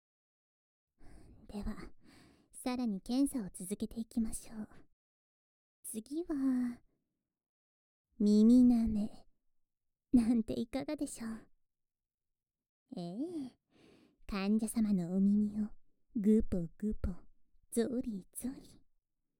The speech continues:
り、ねちっこく、舐めて差し上げます。ぐっ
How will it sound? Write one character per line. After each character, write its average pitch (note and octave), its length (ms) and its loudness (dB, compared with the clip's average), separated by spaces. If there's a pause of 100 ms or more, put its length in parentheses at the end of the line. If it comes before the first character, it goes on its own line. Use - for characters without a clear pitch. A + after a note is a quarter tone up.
(300)
り、 A3 60 2
ね F#3 220 2 (100)
ち B3+ 160 2
っ B3+ 60 -2 (180)
こ D#4+ 260 -6
く、 - 220 -14 (800)
舐 G#3 240 2
め F4 140 4
て C4+ 120 -2
差 G3 160 -4
し - 160 -4
上 F#3+ 100 -4
げ A3+ 140 -4
ま - 160 -8
す。 - 200 -12 (1040)
ぐ G#3+ 120 2
っ - 100 -2